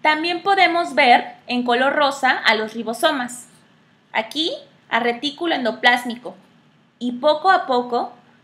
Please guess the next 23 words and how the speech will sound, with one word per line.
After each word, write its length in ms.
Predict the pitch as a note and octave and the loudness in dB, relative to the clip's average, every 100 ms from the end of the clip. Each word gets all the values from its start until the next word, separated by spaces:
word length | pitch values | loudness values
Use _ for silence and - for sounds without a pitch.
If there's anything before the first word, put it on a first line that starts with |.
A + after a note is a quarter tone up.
| _ | _
nos 180 | B3+ B3+ | -4 -2
estamos 500 | C4+ C#4 D#4+ E4+ F#4+ | -4 0 0 2 -2
moviendo 560 | D4+ C4 C#4+ E4 F4 G#4+ - | -2 -4 -2 -2 -2 -2 0
hacia 280 | A#3+ B3 | -2 0
el 120 | A3 A3 | -2 -2
núcleo. 380 | A3 G3+ F3 - - _ _ _ _ _ _ | -6 -6 -10 -10 -18 _ _ _ _ _ _
Aquí 600 | A#3+ A#3+ E4+ E4 F#4 - | 2 2 -2 -2 -4 -10
está 300 | E3+ - A3+ | -14 0 4
la 140 | A#3 B3 | 6 4
membrana 420 | C#4 C#4 C4+ C4+ | 2 2 4 2
nuclear 440 | C#4+ D4 E4 E4 E4 - _ _ _ _ _ _ _ - | -2 -2 2 2 0 -12 _ _ _ _ _ _ _ -18
y 100 | A3+ | -12
finalmente 840 | A#3+ B3 C#4 C#4 C#4 E4+ F4+ G#4 A#4 - | -6 4 4 4 0 -2 -2 -6 -6 -12
el 180 | - A#3+ | -6 0
núcleo, 420 | A#3 A3 - E3 F#3+ _ _ _ _ _ _ _ | 0 0 -6 -10 -10 _ _ _ _ _ _ _
en 160 | - C4 | -4 -2
donde 220 | C#4 B3+ | 0 -2
podemos 540 | - C4 C#4+ D#4 D4+ | -2 0 0 -2 -4
ver 260 | B3 C4 - | -2 0 2
al 220 | A#3 A3+ | 2 2
D 120 | A3+ C#4 | 2 2
N 300 | C#4+ C4 B3 | 2 0 2
A 240 | D#4 G#4 | 2 0